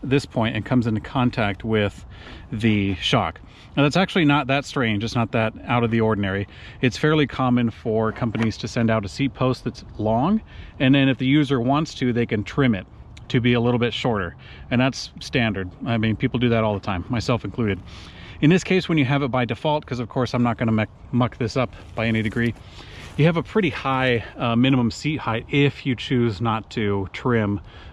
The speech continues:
the seat post tube. Um, but of course, if you need to, go ahead and do it. These seat post tubes are fairly easy to replace, even if you do, uh, by some means break it. Uh, but you have a quick release collar, which is pretty nice. Uh, the seat is actually a little more plush than I was expecting.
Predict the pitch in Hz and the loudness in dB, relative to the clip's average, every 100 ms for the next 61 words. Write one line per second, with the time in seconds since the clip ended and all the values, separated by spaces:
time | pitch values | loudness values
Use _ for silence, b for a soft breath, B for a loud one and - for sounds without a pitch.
0 | - 113 101 90 - 147 - 95 - - | -6 -2 0 -2 -6 -6 -4 -6 -6 -8
1 | 92 - - B B B - 117 113 107 | -8 -10 -16 B B B -2 0 2 0
2 | 104 196 180 - 131 160 147 127 123 131 | 2 0 -2 -8 -4 -2 -2 -2 -2 0
3 | 120 135 131 107 - 131 120 120 104 110 | 0 0 0 0 -4 0 0 0 -2 -2
4 | 107 113 - - 123 - 135 - 120 - | -2 -2 -6 -2 -2 0 -2 0 -2 0
5 | 120 110 110 - 113 107 110 104 104 113 | -2 -2 -4 -2 -2 -2 -4 -4 -4 -6
6 | 101 - 110 101 139 113 113 110 107 110 | -6 -2 -2 -2 -2 0 -2 -2 -2 -2
7 | 104 B B B - 117 110 110 - 113 | -2 B B B -4 -2 0 -2 -2 -2
8 | 107 104 98 101 101 101 B B B B | 0 -2 -4 -6 -6 -8 B B B B
9 | - 143 135 151 185 165 - 143 139 - | -2 0 2 0 0 -2 0 0 0 0
10 | 120 120 110 117 - - 127 107 104 104 | -2 0 -2 -6 -6 -2 0 0 0 -2
11 | - B B B B 135 123 120 120 127 | -8 B B B B 0 2 2 2 0
12 | - 247 214 135 139 - 226 156 - 131 | 0 0 0 -2 -2 0 -2 -2 -2 2
13 | 147 160 151 - 123 113 - 120 110 104 | 4 4 2 2 -2 -2 -4 -4 -4 -6
14 | - 127 117 107 135 | -6 -4 -4 -6 -8